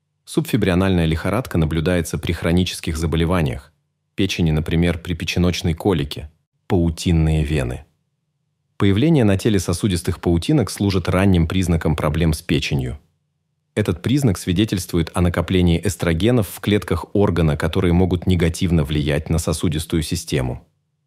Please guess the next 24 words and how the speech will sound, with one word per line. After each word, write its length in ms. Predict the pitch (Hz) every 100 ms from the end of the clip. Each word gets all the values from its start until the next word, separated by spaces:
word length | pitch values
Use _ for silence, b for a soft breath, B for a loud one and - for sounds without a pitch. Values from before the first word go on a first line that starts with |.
| _ _ _ _
Определённые 600 | - 101 110 113 147 156 123
сосуды 400 | 120 - 123 101
кожи 320 | 127 139 110
могут 300 | 101 104 95
увеличиваться 600 | 98 101 139 104 92 95
в 60 |
размерах 500 | 90 90 101 107 87
от 120 | 87 80
двух 260 | 95 104
до 80 | 98
пяти 300 | 82 85 110
миллиметров, 440 | 98 92 107 -
становясь 460 | 92 90 85 98 87
более 320 | 87 98 85
выраженными 560 | 82 107 95 90 87 85
и 140 | 107
заметными. 640 | 92 90 80 67 71 69 73 - _ _ _ _ _ _ _
Сосудистые 580 | - 92 143 127 - 95
звёздочки 560 | 87 123 113 101 -
могут 300 | 87 92 90
наблюдаться 560 | 90 90 90 95 87 90
на 100 | 85
ногах, 540 | 85 80 110 123 - _
руках, 580 | - 87 95 95 - -